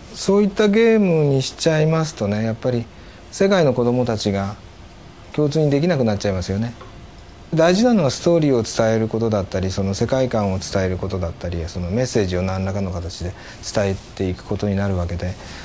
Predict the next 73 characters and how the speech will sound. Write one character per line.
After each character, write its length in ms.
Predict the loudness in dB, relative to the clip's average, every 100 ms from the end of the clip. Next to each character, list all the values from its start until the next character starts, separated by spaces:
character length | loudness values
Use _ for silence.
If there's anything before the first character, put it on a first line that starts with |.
| -12
そ 180 | -6 0
の 100 | 2
ゲ 140 | 4
ー 40 | 4
ム 60 | 4
の 100 | 4
操 180 | 4
作 120 | 4 4
性 340 | 4 4 4
が 380 | 4 4 2 -2 -10 -20 -20 -20 -4
難 380 | -2 0 2 0
し 340 | 0 0 2
い 40 | 4
が 100 | 4
ゆ 240 | 4 4
え 80 | 4
に 220 | 4 2
ゲ 240 | 2 2
ー 40 | 4
ム 320 | 2 2 2
を 60 | 2
す 240 | -2 -2
る 100 | -2
こ 140 | 0
と 120 | 0 2
を 60 |
断 300 | 2 2 2
念 180 | 2 0
さ 140 | 0 -2
れ 120 | -4
て、 240 | -4 -4 -4 -10 -20 -20 -20 -18
そ 160 | -4 0
れ 100 | 4
で、 320 | 4 4 2 -2 -16 -20 -20 -20 -20 -12
そ 140 | -4
の 40 | -2
伝 300 | 2 4 4
え 20 |
メ 80 | 4
ッ-、 40 | 2 -6 -8 -10 -14 -16 -2 4
伝 80 | 4
え 40 |
た 140 | 6 6
い 60 |
我 200 | 6 6
々 160 | 4 4
の 80 | 4
メ 140 | 4
ッ 40 |
セ 200 | 4 2
ー 20 | 4
ジ 80 |
が 100 | 2
途 140 | 2 2
絶 120 | 4
え 100 | 4
る 80 | 2
っ 20 |
て 240 | -2 -6 -4
い 80 | -2
う 60 |
こ 120 | -2
と 100 | -4
が 220 | -4 -4 -8 -14 -20 -18 -8
一 160 | -4 0
番 380 | 0 2 0 -2 -12 -20 -20 -20 -20 -14 0
怖 200 | 4 4
い 80 |
こ 80 | 4
と 120 | 2
で 100 | 0
す 120 | -2 -4
ね。 180 | -4